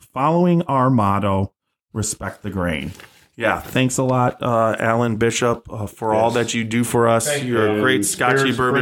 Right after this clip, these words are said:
Speaker 2: French
Speaker 1: boy.
Speaker 2: Lick. Yes, thank
Speaker 1: And
Speaker 2: you.
Speaker 1: can't wait till the next time we see you. Uh, hopefully we will be coming down to the farm to do some distilling this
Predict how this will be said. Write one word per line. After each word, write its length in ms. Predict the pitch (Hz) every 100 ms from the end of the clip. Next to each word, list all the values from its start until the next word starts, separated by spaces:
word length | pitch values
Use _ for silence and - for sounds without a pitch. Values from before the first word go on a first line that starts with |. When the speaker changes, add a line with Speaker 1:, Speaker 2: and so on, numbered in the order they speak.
| 120
Speaker 2:
French 40 |
Speaker 1:
boy. 200 | 123 120 120
Speaker 2:
Lick. 100 | 110 - _ -
Yes, 320 | 107 95 -
thank 200 | 120 117
Speaker 1:
And 240 | 117 113
Speaker 2:
you. 120 | 107 - -
Speaker 1:
can't 240 | 139 123
wait 180 | 135 131
till 100 | 135
the 80 | 123
next 240 | 120 120 -
time 200 | 120 107
we 100 | 104
see 320 | - - 127
you. 400 | 127 127 127 127 - -
Uh, 340 | 110 101 95 95
hopefully 560 | - 117 - 110 110
we 180 | 104 101
will 380 | 98 95 92 90 104
be 240 | 98 - -
coming 300 | 123 123 120
down 240 | 113 113
to 100 | 110
the 80 | 104
farm 420 | - - 113 117
to 80 | 107
do 200 | 92 110
some 260 | 110 113 98
distilling 760 | 98 - - 104 113 110 101
this 400 | 104 110 110 -